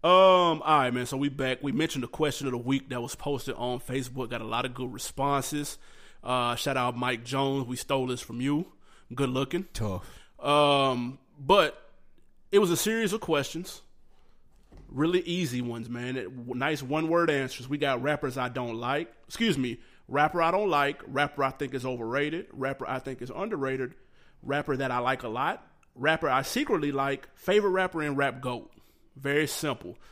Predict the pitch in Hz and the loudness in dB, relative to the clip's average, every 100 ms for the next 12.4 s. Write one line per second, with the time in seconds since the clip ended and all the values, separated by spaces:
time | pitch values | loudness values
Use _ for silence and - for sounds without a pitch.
0 | - - - - - 143 139 131 143 165 | -20 -20 -20 -10 -2 2 2 2 2 2
1 | 175 160 151 147 147 143 139 139 139 131 | 0 -4 -4 -2 -2 0 -2 -2 -2 -4
2 | - 151 160 - 165 165 - - - - | -4 -2 -2 -2 -4 -6 -8 -16 -20 -18
3 | - 127 - 160 170 - 120 135 139 139 | -14 -8 0 2 2 -2 -4 0 2 0
4 | 123 - 131 123 - 135 156 - 127 127 | -2 -6 -4 -4 -2 -2 -2 -4 -4 -2
5 | 127 127 127 127 - 143 156 160 185 208 | -4 -4 -4 -4 -6 -4 -2 -2 -2 -4
6 | 139 117 107 90 196 160 170 151 123 135 | -4 -6 -6 -2 0 2 0 -2 -2 -2
7 | 131 - 104 87 110 - 135 107 110 113 | -2 -4 -8 -8 -8 -10 -10 -8 -6 -6
8 | - 92 92 - - - - - 294 - | -8 -8 -8 -10 -10 -8 -6 -4 -6 -6
9 | 95 - - - - - 151 175 196 143 | -10 -4 -4 -4 -12 -4 -2 0 2 2
10 | 123 165 190 190 175 160 160 156 131 156 | 4 2 2 2 2 4 2 4 4 2
11 | - 135 147 151 139 143 - 135 160 135 | 0 -2 0 2 2 2 0 -2 -2 -2
12 | 131 151 113 160 | -2 -2 -4 -6